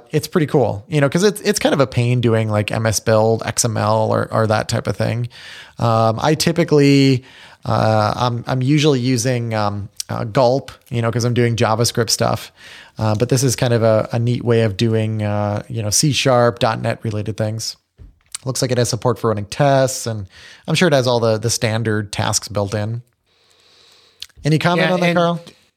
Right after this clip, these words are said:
Speaker 2: No, I, I just wanted to say, because it's using, you know, Roslyn and the Mono compiler, not only
Speaker 1: Yeah.
Speaker 2: is it cross-platform, but it's using all of the latest, you know,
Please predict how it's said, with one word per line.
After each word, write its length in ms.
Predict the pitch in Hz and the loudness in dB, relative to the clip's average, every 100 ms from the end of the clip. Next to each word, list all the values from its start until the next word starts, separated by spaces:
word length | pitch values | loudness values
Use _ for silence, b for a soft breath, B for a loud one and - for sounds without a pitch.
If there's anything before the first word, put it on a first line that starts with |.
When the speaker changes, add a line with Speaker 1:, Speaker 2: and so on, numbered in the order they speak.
| _ | _
Speaker 2:
No, 140 | 208 220 | 2 4
I, 300 | 180 185 156 | 4 2 2
I 120 | 165 | 0
just 180 | 175 202 | 0 0
wanted 260 | 220 175 147 | 0 0 0
to 140 | 147 | -2
say, 280 | 127 170 165 | 0 2 2
because 480 | 127 127 - 185 151 | 2 -4 0 0 0
it's 200 | 139 - | 0 0
using, 560 | 151 139 135 127 120 - | 0 2 2 0 0 -2
you 80 | |
know, 180 | 127 113 | -2 -2
Roslyn 680 | 107 110 123 135 135 123 120 | 0 2 2 2 0 0 0
and 320 | 113 117 117 | -2 0 0
the 40 | 110 | -2
Mono 260 | 117 175 | 0 0
compiler, 500 | 151 110 107 110 113 | -2 -6 -4 -2 0
not 180 | 123 135 | 0 0
only 120 | 131 | 0
Speaker 1:
Yeah. 100 | 113 | 0
Speaker 2:
is 80 | 107 | 0
it 160 | 107 - | -4 -4
cross-platform, 640 | 147 127 - 143 - 120 | -2 -2 0 -2 0 0
but 140 | 131 | 2
it's 240 | 139 139 135 | 2 0 2
using 340 | 151 131 127 | 2 2 0
all 260 | - 123 135 | 0 2 2
of 120 | 120 | 2
the 80 | 120 | 0
latest, 680 | 113 113 113 - - - 101 | 2 2 0 2 0 -4 -8
you 80 | |
know, 300 | 117 107 104 | -4 -4 -6